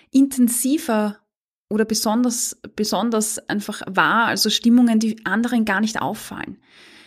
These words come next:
Deshalb macht's hochsensible Menschen, diese, diese Persönlichkeitseigenschaft, einfach feinfühlig. Sie können gut zuhören, gut auf einen eingehen. Und das ist ein ganz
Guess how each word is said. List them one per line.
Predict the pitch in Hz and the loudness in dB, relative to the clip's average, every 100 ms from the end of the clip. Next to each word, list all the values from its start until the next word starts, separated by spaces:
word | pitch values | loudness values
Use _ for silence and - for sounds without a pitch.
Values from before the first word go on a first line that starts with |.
| _ _ _ _ _ _ _ _ _ _ 208 | _ _ _ _ _ _ _ _ _ _ 0
Deshalb | 220 - 269 254 254 - | 0 0 2 0 -2 -6
macht's | 214 214 220 - - - 214 | -2 0 -2 -6 -4 -4 -4
hochsensible | 247 269 - 247 240 240 240 | -2 -2 2 2 2 0 2
Menschen, | 208 208 240 - 220 220 - _ _ _ _ - | 2 2 -2 0 0 0 -4 _ _ _ _ -4
diese, | 220 214 208 | 0 0 0
diese | 208 208 | -2 -4
Persönlichkeitseigenschaft, | 208 214 226 247 220 220 - 220 220 214 - - - - - _ _ _ - | -2 -2 0 0 -2 -6 -4 -4 -2 -4 -6 -16 -20 -20 -20 _ _ _ -6
einfach | 214 247 | -2 -2
feinfühlig. | - - 190 233 277 - 190 - - - | -2 0 2 4 2 0 -6 -4 -4 -4
Sie | 214 | -4
können | 220 226 226 226 - | 2 2 2 -2 -4
gut | 269 269 - | 0 0 0
zuhören, | - 269 277 220 220 214 220 | 2 4 4 4 4 4 2
gut | 240 254 | 2 0
auf | 233 | 0
einen | - 220 220 | 0 0 2
eingehen. | 151 202 226 214 175 160 - _ - - - _ _ - | 0 0 -2 -4 -6 -6 -10 _ -20 -20 -20 _ _ -2
Und | 233 226 | 2 2
das | 254 | 2
ist | 262 | 2
ein | 247 220 | 2 4
ganz | 190 240 240 | 2 2 0